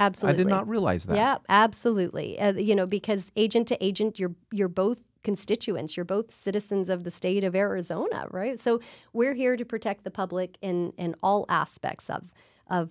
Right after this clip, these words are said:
Speaker 1: what Title thirty-two, Chapter twenty gives us as far as the rules that real estate licensees need to behave in. For consumers out there, what, what you need to understand is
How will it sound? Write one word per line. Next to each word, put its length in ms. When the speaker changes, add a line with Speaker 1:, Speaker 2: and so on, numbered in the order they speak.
Speaker 1:
what 300
Title 260
thirty-two, 440
Chapter 340
twenty 320
gives 360
us 220
as 100
far 340
as 200
the 120
rules 500
that 160
real 180
estate 240
licensees 640
need 200
to 60
behave 520
in. 340
For 460
consumers 640
out 220
there, 400
what, 320
what 340
you 160
need 240
to 60
understand 500
is 240